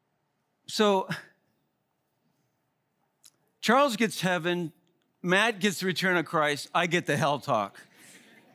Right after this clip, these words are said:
Is something happening here? Like, what's going on here? Anyway, I get the hard talk. And it's a hard talk. Make no doubt about it.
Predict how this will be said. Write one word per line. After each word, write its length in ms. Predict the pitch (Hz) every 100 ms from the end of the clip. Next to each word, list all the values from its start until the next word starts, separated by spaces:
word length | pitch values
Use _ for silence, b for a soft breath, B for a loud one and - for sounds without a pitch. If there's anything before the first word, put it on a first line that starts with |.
| B _ -
Is 100 | 165
something 340 | 294 311 233
happening 480 | 185 175 180 190 185
here? 480 | 175 185 185 190 185
Like, 200 | 160 160
what's 200 | 170 226
going 240 | - 180 147
on 220 | 131 117
here? 160 | 98 104 _ _ _ B B B B B B B
Anyway, 440 | - 147 117 107 110 _ -
I 100 | 143
get 140 | 156 147
the 60 |
hard 200 | 117 107
talk. 220 | - 92 _ _ _ _ _ _ _ _ _ _ _ _ _ _ _ _ _ _ _ _ -
And 160 | 156
it's 120 | 143 123
a 80 |
hard 180 | 117 101
talk. 180 | 95 - _ _ _ _ _ _ _ _ _ _ _ _ _ _ _ _ _ _ _ _ -
Make 340 | 131 143 -
no 220 | 131 127
doubt 220 | 120 101
about 220 | 82 71
it. 60 | 60